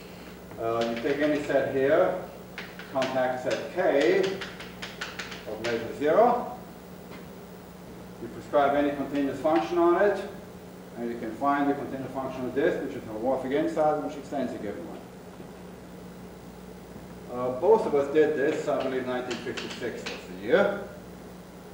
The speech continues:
Uh, my proof, uh, could have been given by Fatou in his thesis in about nineteen oh four. He used no machinery that he didn't have. Carlson used a bit of functional analysis.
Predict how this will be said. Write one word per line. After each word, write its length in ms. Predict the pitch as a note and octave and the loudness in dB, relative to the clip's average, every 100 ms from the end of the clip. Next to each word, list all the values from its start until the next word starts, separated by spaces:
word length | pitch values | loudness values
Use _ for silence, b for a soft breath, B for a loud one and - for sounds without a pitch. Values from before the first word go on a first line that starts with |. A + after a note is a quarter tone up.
| - - - - | -16 -16 -14 -4
Uh, 240 | - A#2 | 0 2
my 340 | A#2 B2 F3 C4+ | 2 0 2 2
proof, 520 | - E3 F#3 - - | 2 4 4 2 0
uh, 380 | D#3 D3 C#3+ - - - - - - - - - - - - - - | 6 6 6 2 -2 -8 -10 -14 -16 -16 -16 -16 -16 -16 -16 -16 -10
could 160 | - G#3 | 2 4
have 120 | G3 | 6
been 140 | D3 D3 | 4 4
given 240 | D#3+ D3+ | 4 4
by 120 | D3 | 2
Fatou 500 | C#3 C#3 - F3 F#3 F3 | 2 2 0 0 2 2
in 80 | |
his 120 | C#3 C3+ | 2 0
thesis 480 | D#3+ C#3+ - D3 | 0 0 -2 -4
in 100 | C3+ | -2
about 160 | B2+ B2 | -2 -2
nineteen 380 | B2+ B2+ C3 B2 | -2 -2 -2 -4
oh 60 | |
four. 440 | A#2 - C#3 - D3 | -4 2 2 6 4
He 60 | - | 4
used 160 | C3+ - | 0 2
no 140 | D#3+ | 4
machinery 440 | G3 - - C3 A#2+ | 4 2 -2 -2 0
that 160 | A2+ G2 | -2 -2
he 60 | |
didn't 220 | G#2+ G2 | -4 -4
have. 400 | F2 G2 E3+ - - - - - - - - - - - B B B B B - | -4 0 0 0 -8 -12 -14 -16 -16 -16 -16 -16 -16 -16 B B B B B -4
Carlson 500 | - A#3 G#3 - C#3+ | 4 6 6 4 4
used 320 | D3 D#3 D#3 | 6 6 6
a 60 | D3+ | 4
bit 180 | D#3 D3 | 4 4
of 180 | C#3 - | 4 0
functional 440 | - C#3 C3+ B2+ | -2 -4 -2 -2
analysis. 680 | B2 A#2+ G#2+ G#2 C3 D#3+ - | 0 2 0 -2 0 2 0